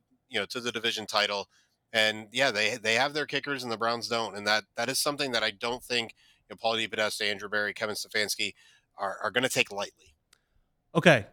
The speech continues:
Speaker 2: good stuff from Jared here. I wanna close with this opportunity. Give me two names, Jared, you would just absolutely be thrilled if they landed these two guys in this draft with their picks. Could be any pick in, at any point.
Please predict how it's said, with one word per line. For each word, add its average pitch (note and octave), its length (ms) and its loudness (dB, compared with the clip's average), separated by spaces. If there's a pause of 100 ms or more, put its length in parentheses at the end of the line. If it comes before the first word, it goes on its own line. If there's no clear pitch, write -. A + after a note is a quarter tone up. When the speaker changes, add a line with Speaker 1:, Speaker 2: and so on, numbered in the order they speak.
(140)
Speaker 2:
good E3 120 4
stuff F3+ 220 6
from E3 140 2
Jared D#3+ 320 6
here. D#3 180 6
I C3+ 60 6
wanna D3 160 4
close D3 260 2
with C3+ 100 -8
this C#3+ 160 -6
opportunity. C#3 580 0
Give D#3 180 2
me D#3 100 4
two F3+ 280 2
names, E3 300 4
Jared, C#3+ 420 4 (360)
you C#3 120 2
would C#3 120 4
just C#3 240 0
absolutely C#3+ 560 4
be B2 140 -4
thrilled C3 360 0
if A#2 100 -8
they B2 120 -4
landed A#2 360 -4
these A#2 200 -6
two B2+ 160 -8
guys A2 320 -4
in G#2+ 80 -14
this G#2 140 -18
draft F2+ 320 -20 (260)
with A#2 140 -16
their A#2+ 160 -4
picks. G2+ 240 -20
Could D3 160 -2
be C#3+ 120 0
any F#3 140 4
pick F#3 220 0
in, E3 100 0
at C3 80 -4
any D3 140 0
point. A#2 300 -10